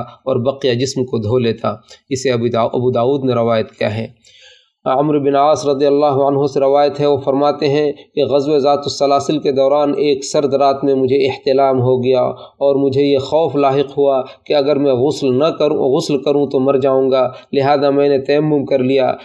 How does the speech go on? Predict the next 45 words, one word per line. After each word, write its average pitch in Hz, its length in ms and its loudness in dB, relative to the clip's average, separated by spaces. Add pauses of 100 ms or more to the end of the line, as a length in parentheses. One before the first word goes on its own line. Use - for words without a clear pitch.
(160)
फिर 147 140 -2
मैंने 151 320 2
अपने 143 300 0
दोस्तों 147 420 -2
को 143 140 0
फज्र 143 300 -2
की 135 140 -2
नमाज़ 135 340 0
पढ़ाई। 135 440 0 (260)
फिर 139 120 0
उन 156 240 -2
लोगों 151 280 0
ने 151 140 2
नबी 139 240 0
सल्लल्लाहु 139 480 0
अलैहि 135 160 0
वसल्लम 139 280 0
से 131 120 -4
इस 120 120 -2
बारे 135 260 2
में 131 180 2
पूछा 135 340 0 (300)
तो 135 60 -2
आप 135 160 0
सल्लल्लाहु 131 640 2
अलैहि 127 220 0
वसल्लम 127 340 -2
ने 123 120 0
फरमाया, 123 500 0 (260)
"ऐ 143 120 0
अम्र, 156 380 0 (200)
क्या 147 220 0
तुमने 143 340 0 (360)
हालत 147 420 0
जनाबत 131 500 0
में 151 80 0
अपने 143 220 -2
साथियों 135 380 -2
को 151 120 -2
नमाज 143 300 0
पढ़ाया 147 380 0
है?" 151 220 -6 (400)
तो 139 120 0
मैंने 143 320 2
वो 139 180 2